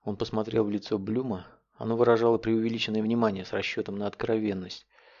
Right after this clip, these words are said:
"Да", продолжал Тинг, — "вы, конечно, слышали об этих рудниках. Там оставляются и проигрываются состояния, вспыхивает резня, разыгрываются уголовные драмы.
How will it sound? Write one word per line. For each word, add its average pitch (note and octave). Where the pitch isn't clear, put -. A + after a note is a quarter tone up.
"Да", A#2+
продолжал G#2+
Тинг, — G#2
"вы, A2+
конечно, B2+
слышали A2+
об F#2+
этих -
рудниках. G2
Там G#2+
оставляются A#2
и G2
проигрываются A2
состояния, G#2+
вспыхивает -
резня, A2
разыгрываются G2
уголовные G#2+
драмы. F#2